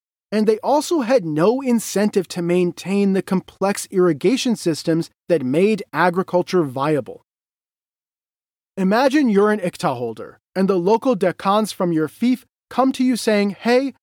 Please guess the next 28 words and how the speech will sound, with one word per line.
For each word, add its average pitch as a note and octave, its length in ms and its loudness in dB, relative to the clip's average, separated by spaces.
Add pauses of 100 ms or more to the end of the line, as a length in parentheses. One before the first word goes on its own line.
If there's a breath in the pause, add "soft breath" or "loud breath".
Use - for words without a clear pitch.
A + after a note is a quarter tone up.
(200)
we A3 140 2
really B3 320 2
need A#3 160 0
to A#3 100 0
spend G3 320 0
some G3 160 0
money F#3 240 2
on F3+ 140 2
fixing G3 360 -2
up F3+ 120 -2
the F#3 100 0
local D#3+ 340 0
qanat. C#3 500 -8 (580)
It's - 180 -6
starting E3+ 360 0
to D3+ 120 -6
silt - 340 -8
up, A3 220 2 (300)
it's D#3+ 200 -6
not D#3+ 200 -2
transporting E3 640 0
the D3+ 80 0
amount C#3 260 -2
of C3 100 -10
water C#3 320 -4
it A2+ 140 -12
used F3+ 320 -2
to, A3+ 240 0